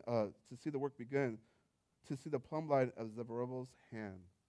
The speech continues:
Don't despise where you're at. You may have a small part in the church, maybe serving, ha-, uh,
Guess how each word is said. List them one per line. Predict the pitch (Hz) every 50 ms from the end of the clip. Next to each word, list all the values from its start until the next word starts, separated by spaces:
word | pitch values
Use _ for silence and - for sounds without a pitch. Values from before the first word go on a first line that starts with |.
| _ - - _ _ _ _ _ _ _ _ - - _ _ _ _ _ _ _ _ _
Don't | - 151 180 214
despise | 214 226 214 - - 180 180 180 147
where | 143 147
you're | 143 135 117
at. | 73 104 139 156 113 - - _ _ _ _ _ _ _ _ _ _ _ _ _
You | - 156 180
may | 208 214 202
have | 190 196 185
a | 170
small | 160 - - 165 160 165 160
part | 165 - - 151 151 147 -
in | - 135 131
the | 123 113
church, | - - 143 135 135 139 - - _ _ _ _ _ _ _ _ _ _ _ _
maybe | - 110 110 107
serving, | 107 - - 123 131 127 131 131 131 135
ha-, | 131 127 120 - - 104 104
uh, | 98